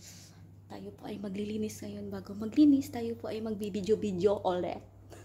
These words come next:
<laughs> Para i-upload sa ating premiere sa Friday. Shout out po sa This is Family, Team Jupiter, Team Watcher,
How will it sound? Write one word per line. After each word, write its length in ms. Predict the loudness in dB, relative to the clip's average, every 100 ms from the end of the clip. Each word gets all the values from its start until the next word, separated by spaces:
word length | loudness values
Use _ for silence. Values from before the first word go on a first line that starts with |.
| -20 -16
<laughs> 960 | -16 -16 -20 -20 -20 -20 -20 -20 -12
Para 240 | -10 -8 -10
i-upload 480 | -10 -12 -10 -12 -12
sa 240 | -14 -20 -14
ating 200 | -14 -14 -16 -20 -20 -20 -20 -20 -12
premiere 720 | -6 -2 -2 -2 2 2 2
sa 160 | -2 -8
Friday. 560 | -16 -18 -20 -18 -20 -18 -20 -20 -20 -20 -20 -20 -20 -18
Shout 320 | -10 -10 -8
out 160 | -10
po 160 | -10 -12
sa 240 | -12 -12 -8
This 320 | 0 0 0
is 240 | -2 -6 -8
Family, 880 | -6 -4 -2 0 0 0 -2 -4 -8 -16 -20 -20 -20 -20 -20 -20 -20 -8
Team 160 | -2 0
Jupiter, 720 | -2 -6 -12 -12 -12 -10 -12 -8
Team 240 | -4 -4
Watcher, 640 | -4 -8 -12 -14 -12 -14